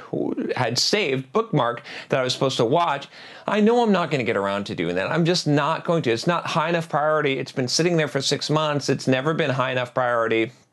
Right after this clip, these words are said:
If I really, really need to go back and get that information, I know where to find it. I can bookmark it somewhere, but I'm taking it off my list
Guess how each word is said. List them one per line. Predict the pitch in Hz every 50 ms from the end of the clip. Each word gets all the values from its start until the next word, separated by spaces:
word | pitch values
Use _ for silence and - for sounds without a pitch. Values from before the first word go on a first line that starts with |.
| _ _ - _ _ _ _ _ - -
If | 160 131 135
I | 131
really, | 127 120 131 156 196 214 196 190
really | 160 160 175 175 165 151
need | 143 139
to | 139
go | 123 147 135
back | 127 139 131 131 -
and | 131 135
get | 131 120 113
that | 123
information, | 120 113 - 117 117 120 123 123 127 110 110 - - - - - -
I | - 123
know | 143 143 147 143
where | 135 131
to | 120 -
find | - - 139 135 139 135
it. | 123 123
I | 110 104
can | 104 113 110 107 104 104
bookmark | - - 143 135 - 135 127 120 120 117
it | 117 92
somewhere, | - - 123 123 120 113 110 110
but | 101 101 120 110
I'm | - 127 127 120
taking | - 170 - 151 156 143
it | 131 127
off | 110 - 98 131 127 123 -
my | 123 120 110 110
list | 113 151 233 247 208 160 151 160 - -